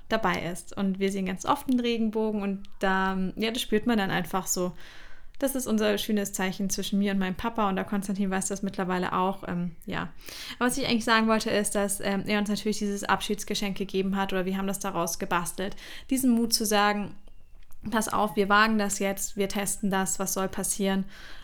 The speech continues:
Ähm, ja, im besten Fall gewinnen wir einfach ganz, ganz, ganz viel dazu. Oh mein Gott, die Nachbarskinder schreien gerade ganz laut. Ich <laughs> hoffe, ihr hört das nicht. Es hört sich schrecklich an.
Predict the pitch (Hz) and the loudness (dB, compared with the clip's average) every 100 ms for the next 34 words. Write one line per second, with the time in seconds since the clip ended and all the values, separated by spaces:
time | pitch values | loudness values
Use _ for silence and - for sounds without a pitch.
0 | - - 254 202 202 190 175 - - - | -4 0 2 4 4 2 0 -8 -12 -12
1 | - 208 208 185 196 208 - 214 208 196 | -6 2 4 6 4 2 2 0 2 2
2 | 196 208 233 208 202 202 202 208 202 - | 2 4 4 4 2 0 -4 -2 -2 -2
3 | 202 202 196 226 202 202 - 208 208 - | -4 -4 -2 0 2 0 0 -2 -2 -6
4 | - - - 226 233 202 208 202 196 208 | -14 -12 -2 2 4 4 0 0 0 0
5 | 254 - 202 196 202 202 214 196 196 - | 0 -2 -2 0 -2 -4 -4 -2 -4 -2
6 | 208 208 202 202 196 196 208 214 214 - | -2 -2 -2 -4 -4 -4 -4 -4 -2 -4
7 | - 233 - 208 190 190 196 185 180 185 | 0 0 4 4 4 2 2 0 0 -2
8 | 185 180 175 185 165 160 170 175 175 180 | -2 -2 -2 0 0 0 0 0 0 0
9 | 175 - 185 180 | -2 -2 -2 -2